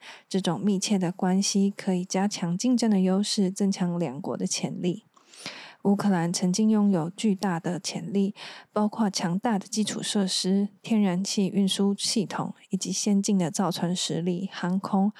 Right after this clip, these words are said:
火箭，还有仪器工业，以及世界一流的科学设计及工程学校。继承这些遗产并宣布独立，乌克兰领导人承诺乌克兰经济将成为一流的经济体，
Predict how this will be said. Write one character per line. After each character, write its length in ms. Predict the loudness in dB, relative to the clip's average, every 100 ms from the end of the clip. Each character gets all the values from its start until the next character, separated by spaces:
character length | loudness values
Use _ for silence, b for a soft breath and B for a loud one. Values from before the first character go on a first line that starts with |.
| B B
火 240 | -2 -2 -2
箭， 240 | 0 0
还 220 | 0 0
有 160 | 2 2
仪 100 | 0
器 240 | 0 0 0
工 300 | 2 4 4
业， 180 | 2 -2 B B B
以 100 | -2
及 200 | 0 0
世 200 | 2 2
界 120 | 2
一 160 | 2 2
流 160 | 2 2
的 100 | -2
科 320 | 0 2 2
学 260 | 0 0
设 280 | 0 2 0
计 200 | 2 -2
及 140 | -2 -4
工 240 | 0 0
程 180 | 2 -2
学 160 | -4
校。 300 | -4 -4 -6 -8 -20 _ -8
继 140 | -4
承 200 | 2 2
这 140 | 4 4
些 340 | 4 4 2 2
遗 160 | 0
产 260 | 0 -2 -4
并 240 | 0 0
宣 220 | 2 0 2
布 160 | 0
独 240 | 0 -4 0
立， 240 | 0 0 -8 B B B B
乌 80 | 0
克 140 | 2
兰 240 | 4 4
领 160 | 6 4
导 180 | 4 2
人 180 | 0 0
承 220 | 0 4
诺 180 | 4 4
乌 120 | 2
克 100 | 2
兰 200 | 2 2
经 180 | 2 2
济 220 | 2 -2
将 260 | 0 0 0
成 200 | 0 0
为 100 | 2
一 100 | 2
流 200 | 4 4
的 120 | 2
经 200 | 2 2
济 120 | 2
体， 260 | 0 -2